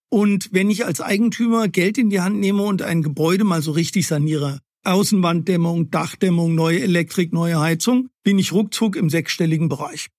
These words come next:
Und wenn ich das als Vermieter alleine stemme, wird das wirtschaftlich ziemlich schwierig.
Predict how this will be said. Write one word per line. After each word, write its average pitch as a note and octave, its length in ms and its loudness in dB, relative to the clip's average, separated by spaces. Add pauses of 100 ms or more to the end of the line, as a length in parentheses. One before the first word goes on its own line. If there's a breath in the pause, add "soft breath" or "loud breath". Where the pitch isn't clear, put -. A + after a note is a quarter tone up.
(160)
Und F#3+ 240 2
wenn G3+ 140 2
ich G#3 120 0
das F#3 200 -2
als - 200 -4
Vermieter G#3+ 460 0
alleine F3+ 420 2
stemme, G3+ 460 0 (160)
wird E3+ 220 0
das F3 180 0
wirtschaftlich E3+ 560 -2
ziemlich D3 320 -2
schwierig. - 460 -8